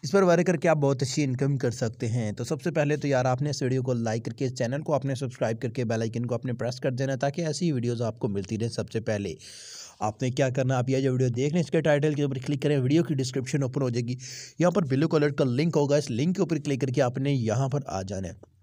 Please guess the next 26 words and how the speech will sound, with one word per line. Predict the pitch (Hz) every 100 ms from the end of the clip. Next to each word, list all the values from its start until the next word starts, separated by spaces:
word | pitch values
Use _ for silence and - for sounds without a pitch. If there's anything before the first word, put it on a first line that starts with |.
| _ _ _ _ _ -
यहाँ | 151 156
पर | 147
रेफर | 151 139 156
कोड | 170 160
आरडे | 143 143
लिख-, | 143 131 -
लिखा | 139 131
होगा, | 151 131 139 135 - - - 135
यहाँ | 151
पर | 175
मोबाइल | 160 156 185
नंबर | 180 170
लिखें, | 139 123 151
लॉगिन | 139 143 151 185
और | 180
सिक्योरिटी | - 160 147 151
पासवर्ड | 135 120 143
दोनों | 123 123 127
जगह | 139 131 131
पर | 131
आपने | 120 123 127
सेम | - 147 156
पासवर्ड | 170 135 123 131
लिख | 117 131 131
देना | 143 131
है | 123